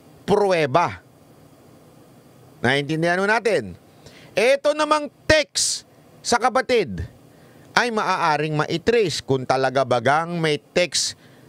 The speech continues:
na makikita sa cellphone. Sinabi, may text. Ibig sabihin, makikita doon, may text, may number. Di ba? Kaya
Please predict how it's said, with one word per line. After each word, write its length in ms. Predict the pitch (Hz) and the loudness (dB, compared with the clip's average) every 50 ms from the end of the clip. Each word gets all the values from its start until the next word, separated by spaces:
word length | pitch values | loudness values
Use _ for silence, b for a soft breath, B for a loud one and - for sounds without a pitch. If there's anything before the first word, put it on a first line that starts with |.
| B B B - - | B B B -14 -6
na 160 | - 104 104 | -4 -2 -2
makikita 560 | 104 110 110 - 127 - - 139 131 - 135 131 | 0 -2 -2 -2 -4 -2 -2 -2 0 0 -2 -2
sa 160 | - 151 131 | 0 -2 -2
cellphone. 480 | 120 - 190 190 180 - 123 113 117 | 0 0 -2 -2 0 -2 -2 -2 0
Sinabi, 480 | 107 165 170 175 180 196 190 196 165 123 | -2 -2 0 0 -2 0 -2 -4 -4 -2
may 160 | 113 127 143 | -2 -2 -2
text. 400 | 143 - - 185 131 - - - | -2 -2 -2 -4 -2 -4 -6 -4
Ibig 280 | 104 101 104 113 120 - | -4 -4 -2 -4 -4 -2
sabihin, 440 | - 214 202 240 233 170 160 165 151 - B B B | -2 -2 0 0 0 0 0 0 -2 -6 B B B
makikita 640 | B 107 110 120 131 165 160 143 175 185 185 - 233 | B -2 -2 0 0 -2 -2 -2 -2 -2 0 0 -2
doon, 240 | 208 185 180 170 175 | 0 0 0 0 0
may 160 | 170 165 156 | -2 -4 -4
text, 400 | 143 - - 190 175 - - - | -4 0 0 0 0 0 -4 -2
may 160 | 156 151 143 | -2 -2 0
number. 600 | 147 170 180 190 185 170 151 131 117 104 90 78 - - - - - - - - | 0 0 -2 -2 -2 -2 -2 0 0 -2 -4 -8 -14 -16 -20 -20 -20 -20 -10 -8
Di 80 | 92 | -4
ba? 240 | 85 92 110 123 139 131 _ _ - - - - | -2 0 0 0 -2 -4 _ _ -20 -20 -16 -6
Kaya 200 | - 104 120 135 | -2 0 0 0